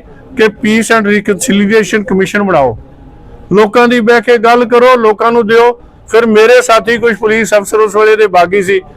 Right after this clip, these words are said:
ਅਸੀਂ ਆਪਣੇ ਖਿਲਾਫ ਆਪ ਇਨਕੁਆਇਰੀਆਂ ਕਰ ਲਈਆਂ। ਇਹ ਜਿਹੜੇ ਬੰਦਿਆਂ ਨੂੰ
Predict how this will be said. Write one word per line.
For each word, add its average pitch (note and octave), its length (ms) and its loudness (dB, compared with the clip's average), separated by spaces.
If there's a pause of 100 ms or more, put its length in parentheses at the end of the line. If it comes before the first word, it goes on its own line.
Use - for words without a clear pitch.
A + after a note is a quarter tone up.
(180)
ਅਸੀਂ A3 180 0
ਆਪਣੇ A3 280 0
ਖਿਲਾਫ G#3+ 360 2
ਆਪ G3 240 2
ਇਨਕੁਆਇਰੀਆਂ A3 480 -2
ਕਰ G#3 180 -2
ਲਈਆਂ। G3+ 300 -10 (680)
ਇਹ B3 140 4
ਜਿਹੜੇ B3+ 280 4
ਬੰਦਿਆਂ G#3+ 400 0
ਨੂੰ A3 400 -2